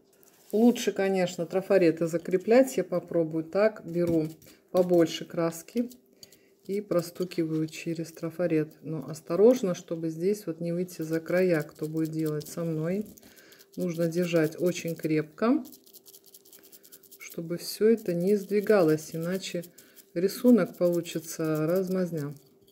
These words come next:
Вот. И теперь здесь. Ну, я попробую так прижимать. Так,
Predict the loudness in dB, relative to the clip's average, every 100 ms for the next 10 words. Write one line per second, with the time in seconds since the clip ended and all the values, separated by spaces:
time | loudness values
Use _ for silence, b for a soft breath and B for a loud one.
0 | _ _ b b b b b _ -12 -10
1 | -8 -10 -10 _ -10 -6 -2 -2 -2 -2
2 | -4 -10 B B _ _ _ _ _ _
3 | -18 -10 -10 -10 -8 -4 0 0 -2 -14
4 | _ _ B B -20 _ _ _ _ -20
5 | -20 _ -20 -20 _ _ _ -2 0 0
6 | -6 -6 -8 -8 -12 -14 -12 -10 -8 -6
7 | -6 -6 -6 -10 -18 -20 _ _ _ -20
8 | -20 _ _ -20 -20 _ _ _ _ _
9 | _ -20 -20 _ _ 2 4 4 2